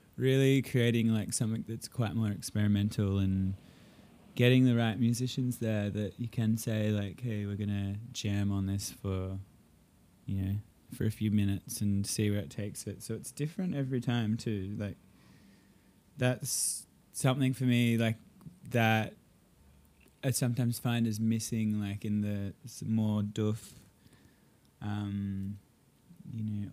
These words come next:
alternate festival, like, festivals like Strawberry Fields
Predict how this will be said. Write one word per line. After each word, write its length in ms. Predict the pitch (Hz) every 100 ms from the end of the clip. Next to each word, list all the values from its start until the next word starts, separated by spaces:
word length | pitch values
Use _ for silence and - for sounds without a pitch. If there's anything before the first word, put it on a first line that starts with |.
| 107
alternate 560 | 107 - 117 113 117
festival, 1000 | 113 120 - 127 123 123 120 117 110 104 -
like, 160 | 123 110 _ -
festivals 440 | 147 151 180 160
like 160 | 151 -
Strawberry 400 | - 123 120 123
Fields 1000 | - 117 120 120 120 117 - - -